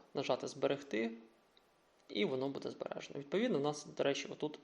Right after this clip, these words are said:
зміниться дата, тому що ми внесли якісь нові корективи. От. Тобто назва знімків ігрових налаштувань складається з самого назви,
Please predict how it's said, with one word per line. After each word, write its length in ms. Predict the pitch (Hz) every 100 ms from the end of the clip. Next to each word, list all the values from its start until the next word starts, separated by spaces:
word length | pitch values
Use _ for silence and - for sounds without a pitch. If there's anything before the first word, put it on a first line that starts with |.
| -
зміниться 500 | 143 143 131 123 -
дата, 300 | 135 196 226
тому 260 | - 135 131
що 180 | - 135
ми 240 | 139 170
внесли 380 | 135 135 143 -
якісь 240 | - -
нові 180 | - 135
корективи. 460 | - - - - - - - - - - - _ - - _ _ -
От. 300 | 104 - - - - - - - -
Тобто 360 | 139 - - - - - _ _ 156
назва 440 | 147 139 120 113
знімків 400 | 117 113 113 -
ігрових 360 | 117 127 123 139
налаштувань 500 | 139 - 208 277 277
складається 580 | - 135 127 123 -
з 200 | 131 - 190 -
самого 460 | - - 135 123 127
назви, 560 | 135 117 117 123 170